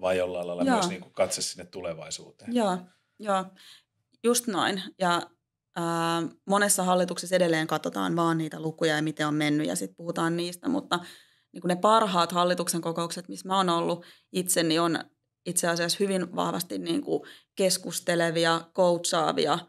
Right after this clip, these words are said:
Speaker 2: sen toimitusjohtajan ja hallituksen välillä. Tuodaan eri näkökulmia, ää, uusia ajatuksia, ehkä kyseenalaistetaan, niin kuin, ja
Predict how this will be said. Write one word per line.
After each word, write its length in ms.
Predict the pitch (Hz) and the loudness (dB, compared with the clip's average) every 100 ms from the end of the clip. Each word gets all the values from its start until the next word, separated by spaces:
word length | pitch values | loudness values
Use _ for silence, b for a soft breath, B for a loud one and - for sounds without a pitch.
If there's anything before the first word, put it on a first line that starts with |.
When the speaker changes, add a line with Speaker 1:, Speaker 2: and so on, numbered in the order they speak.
| b b _ | b b _
Speaker 2:
sen 160 | - | -8
toimitusjohtajan 840 | 165 180 175 175 170 165 - 185 165 | 2 4 4 2 0 -2 -2 -2 0
ja 60 | |
hallituksen 680 | 170 175 170 170 170 - 165 | 0 2 2 0 -6 -10 -4
välillä. 240 | 165 165 | 0 0
Tuodaan 440 | 165 196 196 170 170 | 2 4 4 4 2
eri 200 | 165 160 | 2 2
näkökulmia, 920 | 180 185 175 165 165 165 156 160 156 - B B B B - | 2 0 -2 -4 -2 0 0 -2 -4 -6 B B B B -4
ää, 260 | 156 156 | 0 2
uusia 440 | 165 185 180 170 165 | 2 2 2 0 2
ajatuksia, 720 | 175 170 165 165 160 - 165 165 - | 2 2 2 -2 -2 -6 -6 -6 -6
ehkä 220 | 180 - _ - - | -6 -8 _ -14 -2
kyseenalaistetaan, 1080 | 233 233 196 180 170 165 165 - 170 165 160 B B B _ | 0 2 2 4 4 4 2 -2 0 0 0 B B B _
niin 200 | 175 165 | -2 -2
kuin, 300 | 160 165 165 - _ _ _ - | 0 0 0 -2 _ _ _ -4
ja 220 | 165 160 | 0 0